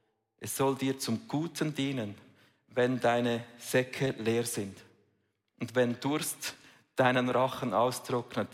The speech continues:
wenn ein Schrei in deinem Herzen ist. Es soll dir zum Guten dienen.“ Ich habe so etwas von den Bergsteigern gelernt in dieser Woche. Wir machen eine kurze Pause, nur kurz mal von diesem schweren Zeug.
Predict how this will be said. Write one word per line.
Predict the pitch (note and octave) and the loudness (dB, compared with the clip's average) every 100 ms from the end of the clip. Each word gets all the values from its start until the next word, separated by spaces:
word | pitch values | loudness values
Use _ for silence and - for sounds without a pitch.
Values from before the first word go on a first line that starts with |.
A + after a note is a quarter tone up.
| - - - | -14 -20 -6
wenn | B2+ B2+ | -2 2
ein | B2 B2+ | 2 2
Schrei | - B2 C3 D3+ | 0 2 2 2
in | D3 | 2
deinem | C3+ B2+ A#2+ | 2 2 2
Herzen | A2+ A#2 - B2 | 0 -2 -2 -4
ist. | G2+ A2 - | -2 -6 -10
Es | - A2+ - | -6 -6 -2
soll | C3 C#3 | 0 0
dir | C#3 C#3 | -2 -4
zum | - C3 | -4 -6
Guten | B2 B2+ B2+ B2+ A#2+ | -4 -6 -4 -6 -4
dienen.“ | A#2 A#2+ F#2+ F2+ - _ _ _ _ _ _ _ _ _ _ _ _ _ - - - - _ | -6 -6 -8 -12 -20 _ _ _ _ _ _ _ _ _ _ _ _ _ -20 -20 -20 -20 _
Ich | - | 2
habe | F3 F3 | 4 4
so | E3+ E3 D#3+ A#2 - - - _ _ | 4 6 6 4 -4 -18 -20 _ _
etwas | - D3+ E3 D3+ | 0 2 2 0
von | - C#3+ B2+ | 2 2 4
den | B2+ B2 | 0 0
Bergsteigern | - C3 F#3 - - D3+ D3+ D3 D3 | 2 2 4 2 4 4 4 2 4
gelernt | D3 C#3 C3+ D3+ - | 4 4 4 2 -2
in | B2 | -2
dieser | C3 A#2+ A2 | 0 0 2
Woche. | D3 - C#3+ C#3 - - - - _ _ | 0 2 0 -2 -10 -20 -20 -20 _ _
Wir | A#2 | -2
machen | A2+ B2+ | 0 2
eine | B2 A#2+ | 2 2
kurze | A2+ - C#3+ - A2+ | 0 -2 -2 -2 -6
Pause, | - - B2 D3 D3 C3 | -6 2 2 2 0 0
nur | D3+ D#3 | -2 -2
kurz | - C#3+ - - | -2 -2 -4 -2
mal | C3 C3 | 0 0
von | B2+ | -2
diesem | A#2 A#2 A2 | -4 -4 -6
schweren | - B2 C3 A2 | -2 0 0 -2
Zeug. | - A#2 C3 | 0 0 0